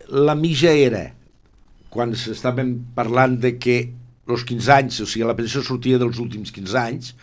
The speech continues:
pues, si traies la mitja del que tu cobraves en aquell moment, a l'últim dia que et jubilaves,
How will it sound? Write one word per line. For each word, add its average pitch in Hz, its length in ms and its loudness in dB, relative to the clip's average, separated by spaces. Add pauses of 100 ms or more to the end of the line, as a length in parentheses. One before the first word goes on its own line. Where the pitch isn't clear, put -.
(420)
pues, 139 460 6
si 117 100 -4
traies 139 380 0
la 151 100 0
mitja 127 400 -2
del 110 180 -4
que 113 140 -6
tu 127 160 -6
cobraves 120 600 2
en 107 120 -6
aquell 120 260 -2
moment, 120 380 -2
a 110 80 -6
l'últim 120 420 -4
dia 117 400 -4 (280)
que 117 80 -6
et 123 100 -6
jubilaves, 120 800 4